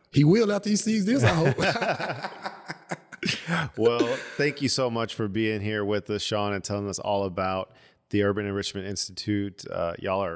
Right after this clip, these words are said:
Speaker 2: a fantastic organization that does such impactful work. We're, uh, honored to be able to highlight y'all.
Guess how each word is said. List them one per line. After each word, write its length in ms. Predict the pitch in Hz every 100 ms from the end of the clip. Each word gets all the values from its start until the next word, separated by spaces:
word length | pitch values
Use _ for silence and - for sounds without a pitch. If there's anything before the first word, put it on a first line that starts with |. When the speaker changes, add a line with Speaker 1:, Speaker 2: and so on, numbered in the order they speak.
| -
Speaker 2:
a 40 | -
fantastic 680 | 123 120 113 104 - 101 -
organization 800 | 104 95 90 95 92 - 95 90
that 200 | 87 82
does 260 | 90 85 -
such 420 | - - 135 156
impactful 560 | 135 107 113 - 113 95
work. 360 | 95 113 - -
We're, 420 | 98 92 92 95 -
uh, 360 | 90 87 90 - _
honored 300 | 107 110 101 -
to 60 |
be 100 | 98
able 140 | 95 85
to 40 |
highlight 340 | 87 90 85 -
y'all. 240 | 87 85